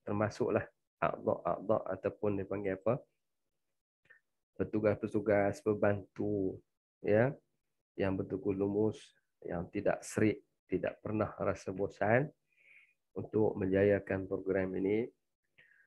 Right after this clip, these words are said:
Dan seterusnya para hadirin muslimin muslimat yang dikasihi dan dirahmati Allah Subhanahu wa taala sekalian. Alhamdulillah.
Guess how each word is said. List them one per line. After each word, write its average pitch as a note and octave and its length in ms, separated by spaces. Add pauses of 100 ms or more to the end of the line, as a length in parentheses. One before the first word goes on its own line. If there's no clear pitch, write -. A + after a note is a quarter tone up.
(340)
Dan G#2 240
seterusnya A2 560
para G2+ 160 (160)
hadirin G#2+ 640
muslimin G2+ 560
muslimat G#2 720
yang F#2+ 160
dikasihi G2+ 480
dan F#2+ 160
dirahmati G2 480
Allah G2 400
Subhanahu G2 640
wa F2 80
taala F2+ 320
sekalian. G#2+ 400 (1400)
Alhamdulillah. A2+ 640